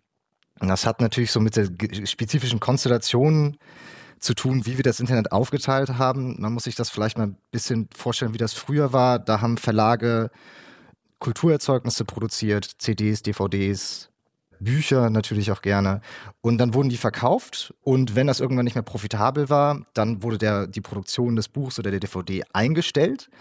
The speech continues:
Aber am Ende dieses Prozesses waren in unserem Regal, in der Videothek, in der Bibliothek, stand noch immer das Kulturerzeugnis rum. Und heutzutage, wenn Kultur aufhört, profitabel zu sein,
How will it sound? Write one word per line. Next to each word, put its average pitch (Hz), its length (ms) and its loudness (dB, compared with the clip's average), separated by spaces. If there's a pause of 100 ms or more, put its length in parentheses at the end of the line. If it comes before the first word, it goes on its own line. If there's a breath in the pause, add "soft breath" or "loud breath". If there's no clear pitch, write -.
(400 loud breath)
Aber 117 260 2
am 120 140 0
Ende 180 300 4
dieses 143 260 -4
Prozesses - 800 -2
waren 143 440 4 (260)
in 127 120 0
unserem 143 340 0
Regal, 120 480 2
in 123 80 -2
der 113 140 2
Videothek, 123 540 -2
in 113 100 0
der 117 60 0
Bibliothek, 113 680 -4 (180 soft breath)
stand 180 340 0
noch 127 140 0
immer 139 440 2 (120)
das - 160 0
Kulturerzeugnis 92 720 -2
rum. - 220 -14 (640 loud breath)
Und 113 240 -2
heutzutage, 95 960 0
wenn 107 540 2
Kultur 170 440 0
aufhört, 139 320 2
profitabel 123 540 0
zu 113 80 -4
sein, 90 460 -2